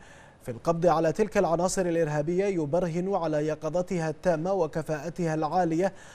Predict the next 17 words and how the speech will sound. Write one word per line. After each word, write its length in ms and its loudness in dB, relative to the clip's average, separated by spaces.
وجاهزيتها 920 0
المشهودة 680 0
في 120 -2
الحفاظ 420 0
على 240 2
الأمن 280 -2
والاستقرار 640 0
في 100 -4
المملكة 640 -2
وحماية 580 2
المجتمع 640 0
من 120 -2
شرور 320 2
التنظيمات 580 -2
الإرهابية 520 2
وعناصرها 680 2
الإجرامية 720 0